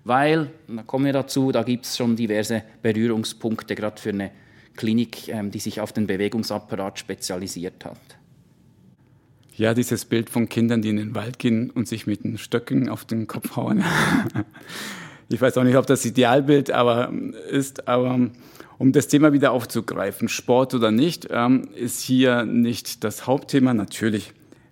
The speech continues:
Speaker 2: findet man, ähm, immer Befürworter wie ein Professor aus Köln, Professor Froboese,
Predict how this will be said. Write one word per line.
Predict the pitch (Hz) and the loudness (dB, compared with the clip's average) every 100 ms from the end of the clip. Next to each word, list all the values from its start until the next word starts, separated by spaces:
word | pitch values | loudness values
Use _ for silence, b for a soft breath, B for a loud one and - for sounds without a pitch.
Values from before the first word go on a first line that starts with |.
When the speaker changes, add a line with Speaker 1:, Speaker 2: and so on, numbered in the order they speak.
| - | -8
Speaker 2:
findet | 113 107 107 104 | -2 0 0 -2
man, | 98 95 | 0 -2
ähm, | 104 104 98 101 90 - | -4 -4 -6 -8 -10 -6
immer | 104 101 | -4 -4
Befürworter | 98 95 117 123 107 101 - 104 | -6 -6 -4 0 0 -2 -2 -4
wie | 98 98 | -4 -6
ein | 95 101 107 | -6 -8 -10
Professor | - 92 110 107 104 | -14 -10 -8 -6 -6
aus | 98 - | -6 -8
Köln, | - 110 120 | -6 -4 -6
Professor | - 101 101 - 98 | -10 -12 -10 -10 -8
Froboese, | 101 95 - 120 120 120 | -8 -6 -4 -4 -4 -8